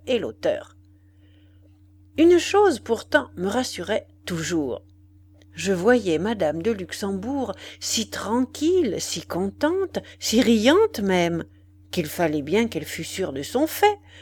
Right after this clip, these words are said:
pour n'avoir pas la moindre inquiétude à mon sujet, pour ne pas me dire un seul mot de commisération ni d'excuse, pour voir le tour que prendrait cette affaire avec autant de sang-froid que si elle ne s'en fût pas mêlée,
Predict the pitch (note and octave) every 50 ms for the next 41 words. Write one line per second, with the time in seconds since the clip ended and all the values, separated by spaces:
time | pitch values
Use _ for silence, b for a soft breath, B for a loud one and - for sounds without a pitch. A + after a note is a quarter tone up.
0 | B B B - A#3+ A#3+ A#3 A3+ G#3+ G#3 A3+ G#3 - - - B3+ A#3+ A3 G3+ F3+
1 | F#3 G#3 A#3+ B3+ A#3 G3+ F#3 F#3+ F#3 F3+ - F#3 E3+ E3 - C#4 C#4+ A#3+ G#3 F3+
2 | E3 D#3 D3+ - - - D4+ F4 E4 D4+ B3 D#3+ - - b b b b b b
3 | _ _ _ - - - - D#3+ D#3+ F3 E3+ - - F#3+ F3 E3+ E3+ E3 D#3+ E3+
4 | E3+ C#3+ D3+ D#3+ - - - - G3 F#3 F3 E3 E3 E3+ F3+ F#3+ A3+ D#4+ E4+ D#4
5 | G#3+ F#3 F3+ - F#3+ F3+ F3 F3 E3 F3 F3 D#3+ D3+ D3+ D#3 - - - G#3+ G#3+
6 | G3+ E3+ D#3 D3 D3+ D3 - - - - - C#4 F4+ G#4 F#4 A#3 F#3 b b b
7 | b b b b b b b - - G3 F3+ F3 F3+ G3 F#3 E3+ E3+ E3+ F3 -
8 | - - F#3 A3+ A3+ - - F3+ - - - F3 E3 D3+ E3+ E3 - - D#3+ -
9 | - D3 - - - D#3 E3 G3+ B3 C4+ - C4+ B B B B B B B G3
10 | G3+ F#3+ F#3+ F#3 - - - - E3 - E4 D#4 - - B3+ A#3+ G3+ G3 F#3 -
11 | - D3 C#3+ C#3+ - - - - - - - b b b b b b b b -
12 | A#3+ A3 - - - C4+ D4+ C#4+ A3 G3 F#3 F3 - E3 D3+ D3+ - - B3 -
13 | - C#4 C#4+ C4 G#3+ G3+ G#3+ A3+ D4+ C#4+ G3+ -